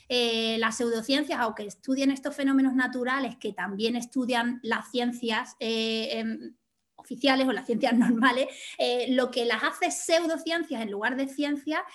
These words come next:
eh, sería que no siguen el método científico. Pero... ¿qué es eso? ¿Qué es eso de el método científico, no? Porque, bueno, en libros de texto y a veces en divulgación, la verdad es que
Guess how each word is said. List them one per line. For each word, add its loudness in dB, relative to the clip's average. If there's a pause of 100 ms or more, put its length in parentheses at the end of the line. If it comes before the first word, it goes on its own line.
(180)
eh, 0
sería 2
que 2
no 6
siguen 0
el -2
método -6
científico. -10
Pero... -6 (760)
¿qué 4
es 2
eso? -4
¿Qué 0
es 6
eso 2
de 2 (100)
el 4
método 0
científico, -10
no? -4
Porque, 0 (240)
bueno, 4
en -2
libros 0
de 0
texto -2
y 2
a 0
veces -2
en 4
divulgación, 2 (320)
la 2
verdad 0
es -14
que 0